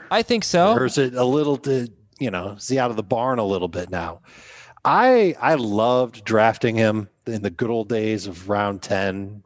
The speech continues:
Speaker 2: round eleven, maybe even round twelve. And, uh, I'm a little nervous that that's not gonna happen anymore. I'm a little worried that he's gonna get overdrafted.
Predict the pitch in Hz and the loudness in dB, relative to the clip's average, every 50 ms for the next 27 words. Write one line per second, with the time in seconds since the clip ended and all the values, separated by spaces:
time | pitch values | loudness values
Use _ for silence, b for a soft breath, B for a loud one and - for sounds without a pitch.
0 | _ 104 95 95 95 95 90 87 90 90 90 92 95 92 92 95 95 92 95 92 | _ -6 -6 -4 -2 -2 0 0 0 0 -2 -2 -6 -8 -6 -4 -4 -4 -4 -6
1 | 90 90 90 87 87 90 90 85 82 - - 92 87 87 87 85 80 - - _ | -6 -8 -8 -8 -6 -6 -6 -8 -8 -8 -6 -4 -4 -2 -4 -4 -6 -10 -16 _
2 | B B B B B B B B B B B 107 104 101 104 107 101 117 113 113 | B B B B B B B B B B B -4 -2 -2 -2 -2 -2 0 0 2
3 | 113 110 110 117 120 127 123 123 127 123 120 127 120 107 - - 110 - 113 104 | 2 2 2 2 2 2 2 2 2 4 2 2 0 0 -4 -2 0 2 0 2
4 | - - 104 - - 101 87 78 101 104 101 - 139 120 120 123 123 123 131 131 | 2 0 0 0 0 -2 0 2 2 2 2 0 0 0 2 2 2 2 2 2
5 | 143 147 - B B B B B B 139 160 226 240 185 151 139 143 139 123 123 | 0 0 -4 B B B B B B 2 4 6 6 6 6 6 6 4 4 4
6 | 110 131 120 - 139 110 101 107 98 113 123 107 107 87 - 95 85 82 78 - | 2 2 0 0 0 2 2 2 4 4 2 2 0 0 2 2 2 0 0 -2
7 | 90 85 82 | -6 -6 -8